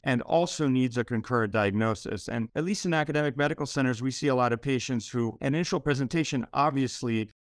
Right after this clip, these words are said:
something's wrong, but they're not under tremendous duress. You know, they're symptomatic, but not highly symptomatic. And they end up getting an E R C P for biliary decompression and a brushing.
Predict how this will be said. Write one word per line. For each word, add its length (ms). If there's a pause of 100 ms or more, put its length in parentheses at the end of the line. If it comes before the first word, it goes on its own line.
something's 500
wrong, 580
but 440
they're 160
not 200
under 260
tremendous 480
duress. 500
You 60
know, 80
they're 140
symptomatic, 580
but 140
not 160
highly 320
symptomatic. 640
And 160
they 100
end 140
up 140
getting 240
an 100
E 160
R 100
C 220
P 220
for 180
biliary 320
decompression 640
and 120
a 60
brushing. 720